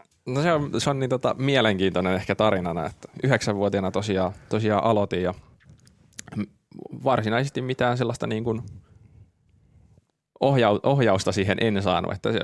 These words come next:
jostain se tuli sillä lailla, että aluksi mä kävin Tammelan torilla muutaman kerran myymässä jotain vanhoja tavaroita ja sieltä niin kattelin, mitä muut myy, ja sitten jossain vaiheessa siitä tuli semmoinen, niin kuin, että alan tekeen käsitöitä ja niitä pari-,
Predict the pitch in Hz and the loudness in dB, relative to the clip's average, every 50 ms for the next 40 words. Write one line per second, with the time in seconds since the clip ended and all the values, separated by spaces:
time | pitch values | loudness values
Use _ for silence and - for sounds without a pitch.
0 | - - 123 120 - - - 98 113 113 113 127 117 110 113 113 110 107 107 101 | -2 -2 -2 -2 -2 0 -2 0 0 0 0 0 0 0 0 2 2 2 0 0
1 | - 110 107 - 113 110 104 - - 104 113 117 - - _ - - 123 117 113 | 0 0 0 2 2 0 0 0 0 0 -2 -2 -2 -8 _ -4 0 0 0 2
2 | 107 110 110 110 107 104 101 101 101 98 101 101 101 98 - 107 107 101 101 98 | 2 0 2 2 2 0 0 0 0 0 2 2 0 0 0 -2 -2 0 0 0
3 | 98 95 98 98 98 98 95 92 - _ _ _ _ _ _ _ _ _ _ _ | 0 0 0 0 0 0 -2 -2 -6 _ _ _ _ _ _ _ _ _ _ _
4 | _ _ _ - 107 107 98 95 107 - 110 95 95 - 90 92 101 117 120 120 | _ _ _ -4 -2 -2 -2 -2 -2 -2 -2 -2 0 0 -2 0 0 0 0 0
5 | 113 104 104 101 98 101 98 95 95 98 98 98 95 92 - - - - _ _ | 2 2 2 2 2 2 2 2 2 2 0 0 -2 -4 -6 -8 -20 -20 _ _
6 | - - 104 95 92 - - - _ _ _ _ _ _ _ - - 110 95 90 | -8 -4 -2 0 0 -2 -4 -10 _ _ _ _ _ _ _ -6 -2 0 2 2
7 | 95 101 104 104 101 104 107 - - 117 110 - - 107 110 107 107 107 117 110 | 2 0 0 -2 -4 -6 -8 -6 -4 -4 -4 -4 -4 -4 -4 -4 -2 0 0 0
8 | 110 113 110 107 98 95 - 104 104 101 98 98 95 92 - - - _ _ _ | 0 -2 -2 -2 -4 -4 -4 -4 -2 0 0 0 0 -2 -4 -8 -20 _ _ _
9 | _ _ _ - - 107 - - 95 95 107 - 110 107 104 107 110 107 - - | _ _ _ -10 -10 -10 -8 -6 -6 -6 -6 -4 -6 -4 -4 -4 -6 -6 -8 -10
10 | 110 110 - - 107 107 104 101 101 95 92 - 98 95 98 101 - - - - | -10 -10 -6 -6 -4 -4 -4 -4 -4 -6 -8 -8 -8 -8 -8 -10 -12 -12 -16 -16
11 | - _ _ - - - - - _ - 123 113 98 92 98 101 - 107 104 104 | -18 _ _ -20 -20 -20 -20 -18 _ 0 2 2 4 4 2 0 0 0 0 2
12 | 113 110 110 107 95 95 92 90 87 92 87 90 90 - - _ _ _ - 101 | 2 0 0 0 0 0 0 0 0 0 -2 -2 -2 -4 -8 _ _ _ -6 -2
13 | 98 92 95 - - - 95 98 101 | -2 0 -2 -2 0 0 0 0 0